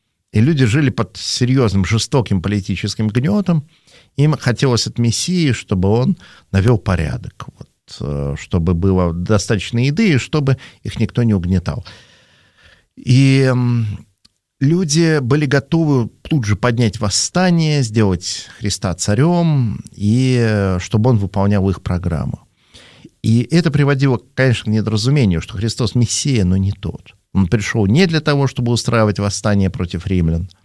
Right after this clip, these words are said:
и не для того, чтобы повышать, э, покосы и надои, а для того, чтобы спасти людей от греха.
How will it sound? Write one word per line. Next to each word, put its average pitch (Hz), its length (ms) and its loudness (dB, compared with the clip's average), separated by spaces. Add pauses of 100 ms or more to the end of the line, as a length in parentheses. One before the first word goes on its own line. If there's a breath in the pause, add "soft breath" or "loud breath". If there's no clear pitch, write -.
(340 soft breath)
и 123 120 2
не 180 240 6
для 151 140 0
того, 151 280 0
чтобы 127 280 -2
повышать, 113 800 0
э, 92 460 -2
покосы 107 640 -2
и 98 300 0
надои, 95 560 2 (800 loud breath)
а 95 160 -2
для 127 200 2
того, 120 200 0
чтобы 101 240 -4
спасти 95 380 -6
людей 82 280 -2
от 76 60 -6
греха. 95 400 -10